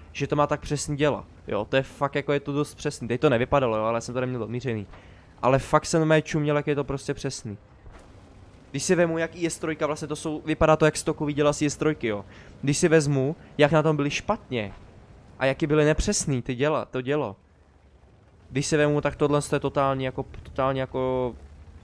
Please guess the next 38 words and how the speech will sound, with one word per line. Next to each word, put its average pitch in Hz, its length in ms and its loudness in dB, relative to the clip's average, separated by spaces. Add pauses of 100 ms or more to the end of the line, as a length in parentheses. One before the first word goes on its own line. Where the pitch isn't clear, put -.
(180)
úplně 151 340 0
chill. 139 360 -2 (1500)
Hele, 160 100 6
dopneme 160 300 4
to 180 120 0
fávou. 123 480 4 (680)
Ono 131 180 -2
se 139 160 2
jde 139 80 2
totiž 143 240 -4
opravit. 117 560 -2
Bude 127 160 -2
muset 127 240 -6
přejíždět 131 380 -4
ty 139 140 -2
koleje, 120 360 0
takže 120 200 -4
tam 131 100 0
dostane 135 300 -2
po 113 140 -4
hubě. 110 340 -4 (2250)
Ne, 135 120 4
on 131 80 2
vlastně 131 220 -2
může 131 140 0
ještě 135 240 -2
jet 135 140 -2
tím 139 160 -4
pod-, 135 260 -4
podjezdem. 123 580 -2 (100)
Do 127 120 -2
prdele. 110 520 -4 (160)
Hm, 113 180 -10 (100)
tak - 220 -14
to - 120 -6
je 113 80 -2
v 107 40 -8
hajzlu. 104 360 -6